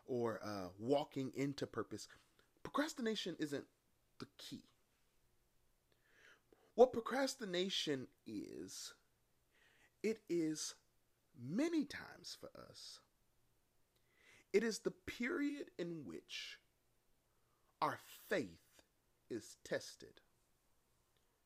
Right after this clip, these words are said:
Because procrastination, for me, does not happen because of laziness.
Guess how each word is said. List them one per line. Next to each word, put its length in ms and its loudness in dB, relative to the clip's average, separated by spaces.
Because 320 0
procrastination, 1500 -2
for 120 4
me, 520 -4
does 180 -4
not 200 -2
happen 540 -8
because 320 -6
of 140 -10
laziness. 800 -10